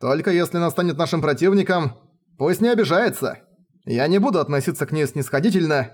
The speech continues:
Пусть подготовится. <laughs> Правда? Если ты с ней поговоришь, она, несомненно, останется саламандрой», произнесла Ай Цао,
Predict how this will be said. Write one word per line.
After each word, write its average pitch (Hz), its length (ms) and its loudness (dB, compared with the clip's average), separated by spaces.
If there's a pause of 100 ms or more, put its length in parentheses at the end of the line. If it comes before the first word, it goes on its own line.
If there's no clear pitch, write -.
(220)
Пусть 233 240 0
подготовится. 160 760 -2 (240)
<laughs> 202 560 -4 (680)
Правда? 175 540 0 (540)
Если 170 320 -2
ты 170 100 -4
с - 60 -6
ней 165 140 0
поговоришь, 147 500 0 (300)
она, 139 180 -2
несомненно, 175 540 0
останется 175 400 -2
саламандрой», 190 580 0 (720)
произнесла 135 560 0
Ай 113 140 0
Цао, 135 480 -2